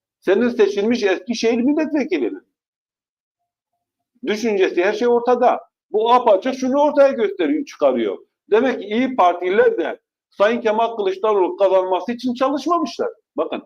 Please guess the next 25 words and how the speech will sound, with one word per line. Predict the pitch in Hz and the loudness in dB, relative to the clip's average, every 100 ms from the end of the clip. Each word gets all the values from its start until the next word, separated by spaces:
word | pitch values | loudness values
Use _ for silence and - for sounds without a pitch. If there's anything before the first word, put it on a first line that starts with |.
| _ _ - | _ _ -6
onların | 165 185 190 254 349 | -4 2 2 2 -2
da | 285 | -2
çalışmadığını | 247 208 - 160 135 117 104 | -2 -2 -2 -4 -4 -6 -14
gösteriyor. | 101 - 98 87 85 76 _ _ _ _ _ _ _ _ _ _ _ - | -16 -16 -18 -16 -18 -20 _ _ _ _ _ _ _ _ _ _ _ 0
Herkesin | 285 220 202 190 220 233 - - _ - | 2 2 0 0 2 2 0 -10 _ -2
Kemal | 226 247 - | 2 2 0
Kılıçdaroğlu'na | 185 175 - 220 190 175 | -2 -2 0 0 0 0
oyun | 175 208 226 | 0 0 0
yaptı. | 233 226 233 226 | 0 0 -2 -4
Kemal | 175 185 214 | -2 0 0
Kılıçdaroğlu'nun | 190 170 170 208 202 175 190 190 | -2 -4 -2 0 0 0 -2 0
da | 196 233 - _ _ | 2 0 -6 _ _
başkalarına, | - 214 220 - 165 151 156 208 | 2 2 2 0 2 2 2 0
özellikle | 175 170 185 175 170 | -2 -2 -2 -2 -2
H | 208 196 | -2 -2
D | 165 | -4
P'lere | - 147 156 175 226 - _ _ | -2 0 2 0 -2 -8 _ _
oyun | 160 196 208 | 0 0 2
yaptığını | 185 160 - 170 175 | 2 0 0 -2 -2
görüyoruz. | 175 160 147 147 170 233 - _ _ | -2 0 0 0 -2 -4 -10 _ _
Yani | 165 185 170 175 | -2 0 0 0
nasıl, | 226 226 185 175 - | 0 0 -4 -4 -4
e, | 143 139 135 139 | 0 0 0 -4
bir | 208 185 | -4 -2
döneme | 165 165 185 | -2 -2 -4